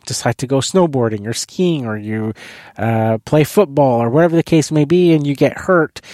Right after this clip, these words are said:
on the weekend or in the evening, saying you're playing, uh, you know, in a beer league or whatever the case may be,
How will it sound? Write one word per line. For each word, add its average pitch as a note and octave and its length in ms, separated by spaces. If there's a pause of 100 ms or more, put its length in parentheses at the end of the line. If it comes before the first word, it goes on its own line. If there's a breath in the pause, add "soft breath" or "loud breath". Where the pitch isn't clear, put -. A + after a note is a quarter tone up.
(200 loud breath)
on C#3 200
the C3+ 80
weekend E3 680
or C3+ 200
in B2+ 100
the E3 200
evening, E3 600 (880)
saying C#3 300
you're C3 140
playing, C#3+ 360
uh, C3 140
you C3+ 160
know, B2+ 160
in C3 140
a - 20
beer E3+ 300
league E3 320
or B2+ 80
whatever D#3+ 260
the D#3+ 80
case D#3+ 320
may D#3 140
be, E3 260